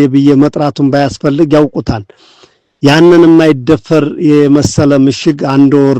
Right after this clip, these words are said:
እ፣ ታግለው ያልሰበሩትን የሰበረበት ጊዜ፣ እ፣ እንደ አጋጣሚ ሆኖ፣ እ፣ ትላንት፣ እ፣ አስራ አምስት እና አስራ ስድስት፣ እ፣ ነው መስከረም፣ እ፣ ያ ታሪክ የተሰራው ማለት ነው።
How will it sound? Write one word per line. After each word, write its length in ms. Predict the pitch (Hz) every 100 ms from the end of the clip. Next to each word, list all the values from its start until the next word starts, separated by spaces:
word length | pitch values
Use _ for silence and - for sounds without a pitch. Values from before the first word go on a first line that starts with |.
| 240
እ፣ 220 | 156 131 -
ታግለው 460 | 139 127 135 139 131
ያልሰበሩትን 840 | 131 113 143 120 135 135 - 160
የሰበረበት 760 | 143 - 147 131 147 139 135 135 127
ጊዜ፣ 240 | 139 143 180 202 _ _ _ _ _ _ _
እ፣ 80 | 151 143 143
እንደ 160 | 147 151
አጋጣሚ 480 | 156 139 160 170 156 160
ሆኖ፣ 200 | 156 170 175 170 -
እ፣ 100 | 156 147 143 139
ትላንት፣ 460 | - 156 156 147 - -
እ፣ 140 | 156 139 131 - -
አስራ 240 | 135 - 151
አምስት 320 | 151 143 -
እና 160 | 156 170 185
አስራ 220 | - 156 -
ስድስት፣ 480 | 151 131 156 - - 147 135 120 _ _ _ _ _ _ _
እ፣ 100 | - 139 139 135
ነው 220 | 139 151 147 131
መስከረም፣ 540 | 139 - 160 147 135 135 -
እ፣ 120 | 139 139 135 131 131 - _ _
ያ 120 | 147 151 151
ታሪክ 380 | - 151 151 - - 139
የተሰራው 640 | 143 - - 147 143 139
ማለት 300 | 131 123 -
ነው። 140 | 120